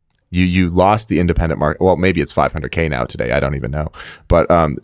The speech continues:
uh, say you missed the Simplicity market entirely. Max, you're gonna know right where I'm going with this, and some of our listeners will as well. What do you do? There is a watch that comes so close to capturing that flavor, and in some ways is even more interesting.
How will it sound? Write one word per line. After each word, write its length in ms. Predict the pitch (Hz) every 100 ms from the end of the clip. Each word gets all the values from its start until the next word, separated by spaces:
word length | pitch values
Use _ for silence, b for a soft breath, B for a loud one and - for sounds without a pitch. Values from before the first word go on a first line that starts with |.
| -
uh, 100 | -
say 260 | - 123
you 160 | 120 110
missed 300 | 95 92 -
the 80 | 85
Simplicity 440 | 82 80 73 -
market 340 | 65 65 -
entirely. 480 | 67 76 65 58 62
Max, 300 | 69 87 85
you're 80 | 78
gonna 160 | 76 65
know 160 | 65
right 300 | 58 73 78
where 100 | 65
I'm 80 | 65
going 220 | - 60
with 140 | 62 82
this, 140 | 76
and 100 | 71
some 140 | 82
of 120 | 71 -
our 80 |
listeners 360 | 62 71 - -
will 140 | 65
as 140 | - -
well. 240 | 58 - B B B B
What 100 | 95
do 60 | 87
you 60 | 85
do? 200 | 95 131 _ B B B B B
There 240 | 98 110
is 140 | 117 110
a 40 |
watch 380 | 90 85 85 -
that 180 | 71 -
comes 280 | 90 80
so 560 | - - - 123 123 120
close 560 | 113 - 90 58 - -
to 100 | -
capturing 480 | 101 80 - 82 80
that 180 | 71 -
flavor, 500 | 85 80 82 101 98
and 100 | 87
in 100 | 82
some 300 | 82 123 127
ways 220 | 104 92
is 160 | 85 67
even 220 | 80 80
more 200 | 80 80
interesting. 680 | 78 78 76 71 - 73 71